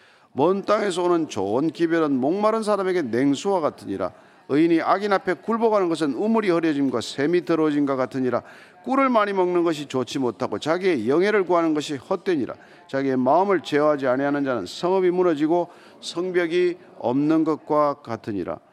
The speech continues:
아, 멀리서 오는 좋은 기별, 이건 뭐 목마른 사람에게 오는 생수와 같다. 우리 예수님께서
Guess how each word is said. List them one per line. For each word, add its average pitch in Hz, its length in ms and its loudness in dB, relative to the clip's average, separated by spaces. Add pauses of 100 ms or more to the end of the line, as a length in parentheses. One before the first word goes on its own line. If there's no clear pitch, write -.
(720)
아, 85 360 -4
멀리서 214 640 2
오는 226 220 0
좋은 170 380 0
기별, 110 840 -2
이건 151 280 -2
뭐 110 380 -4 (720)
목마른 147 360 -2
사람에게 147 400 -4
오는 120 200 -4
생수와 139 460 -8
같다. - 360 -12 (2500)
우리 175 260 2
예수님께서 160 1040 -2